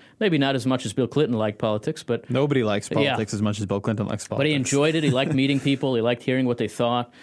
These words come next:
Speaker 1: In a room full of people at, in a meeting, he knew who was too arrogant and who was nervous, and he would make the one guy feel terrible, and he would make the other guy feel better. It takes a real skill to do that. It's a kind of extroversion that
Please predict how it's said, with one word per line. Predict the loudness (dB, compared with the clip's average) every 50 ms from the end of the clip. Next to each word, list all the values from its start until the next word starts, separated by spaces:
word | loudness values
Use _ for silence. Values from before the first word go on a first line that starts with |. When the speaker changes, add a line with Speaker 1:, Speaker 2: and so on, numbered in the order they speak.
| -20 -20 -20 -20 -20 -14 _ -4
Speaker 1:
In | -2 0
a | 2
room | 2 2 2 2 2
full | 0 0 0
of | 0 0
people | 0 0 0 0 0 -2 -2 -2 -2
at, | -4 -4 -4 -2
in | -2 -2 0
a | 0
meeting, | 0 0 0 0 0 -2 -2 -4 -6 -10 -18 -20 _ _
he | _ 0 2
knew | 2 4 4 4 4 4 4 4 2 0 0 -2 -6
who | -6 -2 0 2 2 2 2
was | 2 0 -2 -2
too | -2 -2 0 2 2
arrogant | 2 2 2 2 2 2 2 0 0 -2 -6 -6 -4
and | -4 -2 0
who | 0 0 2
was | 2 2 0 0 -2 -4 -6 -8 -10 _ -8
nervous, | -4 -2 0 0 0 0 0 -2 -2 -4 -4 -6 -6 -4
and | -4 -2 0
he | 0 0
would | 2 2
make | 0 0 0 -2
the | -2 0
one | 0 2 2 2
guy | 2 2 0
feel | 0 0 0 -2 0
terrible, | 0 0 2 2 2 2 0 0 0
and | 0 -2
he | -2 -2
would | -2 0
make | 0 -2 0 0
the | 0 0
other | 0 0 0
guy | 0 0 -2
feel | -2 -2 -2 -2 -2 -2 -4 -6 _ _ _ -2
better. | 0 0 2 0 -2 -6 -10 -18 -20 -20 -20 -20 -20 -20 -20 -20 _ -4
It | -4 -2 0
takes | 0 0 0 0 0
a | 2
real | 2 4 2 2
skill | 0 -2 0 2 2 2 2
to | 0 0
do | 2 2 2
that. | 2 2 2 2 0
It's | -2 -4 -6
a | -4
kind | -2 -2 0 0
of | 2 2
extroversion | 2 0 0 -2 -2 -2 0 2 2 2 2 2 2 2 2 2
that | 2 0 -2 -4 -8 -14 -20